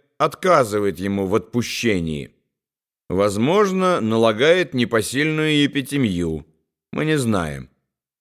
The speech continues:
И Хорхе никогда нам этого не расскажет. Ясно одно. После разговора с Хорхе Адельм бежит в церковь,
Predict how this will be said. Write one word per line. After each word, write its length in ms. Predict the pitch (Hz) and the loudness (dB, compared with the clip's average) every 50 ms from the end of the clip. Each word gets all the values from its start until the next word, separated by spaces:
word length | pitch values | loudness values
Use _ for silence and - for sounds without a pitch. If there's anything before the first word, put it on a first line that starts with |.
| _ | _
И 140 | - - 123 | 0 0 0
Хорхе 640 | 117 - - - 147 170 170 165 151 - - 156 147 | 0 0 -2 2 4 6 6 6 4 0 -4 -2 -2
никогда 680 | 143 147 147 135 - 147 143 139 143 139 143 151 151 147 | 0 -2 -2 0 2 2 2 2 -2 -2 0 0 2 2
нам 280 | 143 139 139 139 139 | 2 0 0 0 0
этого 260 | 139 139 131 - 135 | 0 -2 0 0 0
не 160 | 135 135 135 135 | 0 2 2 2
расскажет. 720 | 139 135 131 - - 156 156 139 120 104 82 80 71 - | 2 0 -2 -4 -4 -2 0 0 0 0 -2 -4 -10 -8
Ясно 520 | 92 95 104 120 127 117 98 98 113 120 123 | -6 -2 2 2 2 2 0 -2 -2 0 0
одно. 520 | 123 117 113 110 104 95 85 76 _ _ _ _ _ _ _ | 0 0 0 0 0 0 -2 -4 _ _ _ _ _ _ _
После 360 | - 135 143 139 135 135 135 | 4 6 6 6 6 4 4
разговора 580 | 135 135 120 117 123 135 143 147 147 143 139 131 | 6 4 4 4 4 4 4 6 4 4 4 2
с 80 | - | 0
Хорхе 640 | - - 135 127 123 113 107 - - 139 147 156 147 _ _ _ _ _ _ - | 0 2 4 4 4 4 2 0 -4 -4 -4 -4 -8 _ _ _ _ _ _ -2
Адельм 540 | 104 110 110 101 107 131 143 156 160 151 135 | 0 0 2 4 4 4 4 4 2 0 0
бежит 360 | 120 117 104 107 127 123 - | 0 0 2 0 -2 -2 -2
в 60 | - | -6
церковь, 600 | - - - 117 107 104 95 - - 156 160 - | -8 -4 0 2 2 2 2 0 -6 -8 -8 -10